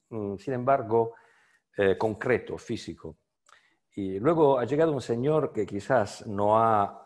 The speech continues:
eh, creado el virus, pero seguramente nos ha acostumbrado a la idea que las ventanas no son físicas, sino son digitales. Eh, ha creado Windows, eh, ventanas.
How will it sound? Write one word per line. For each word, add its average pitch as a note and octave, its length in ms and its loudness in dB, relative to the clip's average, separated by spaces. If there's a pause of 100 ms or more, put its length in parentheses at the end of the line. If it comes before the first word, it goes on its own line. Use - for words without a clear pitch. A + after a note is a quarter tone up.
(120)
eh, E2+ 800 0
creado G#2 400 2
el F#2 80 -2
virus, A2+ 560 -4 (200)
pero A#2 320 4
seguramente A#2 840 0
nos A2+ 420 -6
ha C3 120 2
acostumbrado A2 840 -2
a F#2+ 100 -2
la G2 140 -2
idea G2+ 500 -2
que - 120 -8
las F#2+ 180 -2
ventanas G2 720 -4
no F#2 160 -8
son G#2 260 -8
físicas, F#2+ 580 -12
sino G#2 340 -8
son F#2+ 180 -12
digitales. F2 840 -14 (640)
Eh, F2+ 640 0
ha G2+ 100 0
creado G#2+ 360 2
Windows, F#2+ 960 -2 (600)
eh, F#2+ 360 6
ventanas. G2 800 0